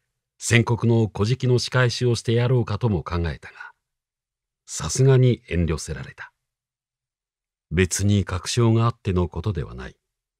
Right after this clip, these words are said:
ただふっとそんな気がしただけのことで、もし間違ったら、彼にお詫びのしようもないほど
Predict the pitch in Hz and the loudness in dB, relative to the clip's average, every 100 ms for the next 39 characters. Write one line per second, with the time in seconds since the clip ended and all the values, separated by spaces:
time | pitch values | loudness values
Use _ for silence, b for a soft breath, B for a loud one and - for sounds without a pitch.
0 | _ _ _ - 139 123 - 180 _ - | _ _ _ 0 2 2 0 -4 _ -2
1 | 107 - 127 131 117 - 117 123 - 117 | -2 2 4 6 4 2 0 0 0 0
2 | 113 110 92 - - - - _ _ _ | 0 0 -4 -6 -16 -16 -18 _ _ _
3 | _ _ _ _ _ _ _ _ _ - | _ _ _ _ _ _ _ _ _ 2
4 | 131 175 - 123 87 85 85 117 104 - | 4 4 2 2 2 0 -2 -2 -2 -4
5 | 80 71 67 _ _ _ _ _ _ _ | -6 -4 -6 _ _ _ _ _ _ _
6 | - - 98 92 67 60 62 85 107 131 | -12 -2 0 0 -2 -6 -2 2 4 4
7 | 123 - 120 131 127 127 127 117 98 82 | 4 2 0 2 4 4 2 0 -2 -4
8 | 80 | -4